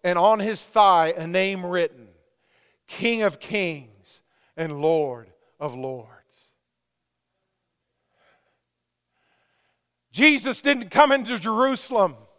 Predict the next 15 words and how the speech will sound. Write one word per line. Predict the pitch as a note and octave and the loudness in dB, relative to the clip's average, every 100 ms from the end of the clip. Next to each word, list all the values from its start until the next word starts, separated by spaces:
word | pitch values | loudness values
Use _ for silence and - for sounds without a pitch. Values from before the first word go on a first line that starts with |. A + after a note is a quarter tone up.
| _ _ _ _ _ _ _ _ _ _ _ | _ _ _ _ _ _ _ _ _ _ _
the | G#3 | 6
way | B3+ C4+ | 8 8
they | B3+ B3+ | 8 6
thought | - C4 B3 B3+ | 6 8 8 6
he | A#3+ | 2
would. | B3 B3 G#3+ E3 - _ _ _ _ _ _ _ _ _ _ _ _ _ _ _ _ _ _ _ _ _ _ _ _ _ _ _ _ _ _ - | 4 4 4 -2 -8 _ _ _ _ _ _ _ _ _ _ _ _ _ _ _ _ _ _ _ _ _ _ _ _ _ _ _ _ _ _ -20
But | D3 | -6
church, | G#3+ G#3 - | -2 0 -2
he | F#3+ G#3 | -4 0
is | G#3+ D3+ | 0 -2
gonna | F#3+ E3+ | -6 -4
come | - F3+ | -4 0
back | E3 F3+ - - | 0 0 -2 -6
that | D3 - | -6 -8
way. | C3+ - - | -16 -20 -20